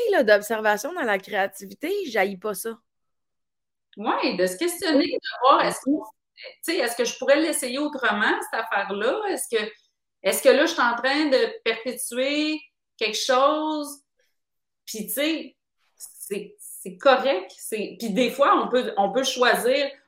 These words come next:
Speaker 2: OK, ben ça, ça marche bien comme ça, mais ça, je pourrais le faire différemment »,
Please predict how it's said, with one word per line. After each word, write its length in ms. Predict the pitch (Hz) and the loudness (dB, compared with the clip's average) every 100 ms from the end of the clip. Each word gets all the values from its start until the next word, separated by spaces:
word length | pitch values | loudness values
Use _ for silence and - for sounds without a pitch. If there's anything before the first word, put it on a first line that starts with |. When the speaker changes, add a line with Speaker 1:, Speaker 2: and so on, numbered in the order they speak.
| - | -6
Speaker 2:
OK, 100 | 415 302 285 | -2 -2 0
ben 160 | 240 233 | 0 -2
ça, 160 | - 349 | -2 -2
ça 220 | 285 196 | 0 2
marche 340 | 226 247 214 | 2 0 -2
bien 340 | 214 247 285 320 | -4 -2 -2 -2
comme 240 | 240 208 | -2 -2
ça, 500 | 196 - 220 226 381 392 | -6 -4 -2 -2 -2 -2
mais 180 | 202 214 | -2 -2
ça, 220 | 214 359 | -4 -4
je 140 | 359 - | -6 -6
pourrais 240 | 233 254 | -2 -2
le 60 | 254 | 0
faire 340 | 277 311 254 | 2 2 -2
différemment », 600 | 226 254 240 240 226 196 | -4 -2 0 2 0 -2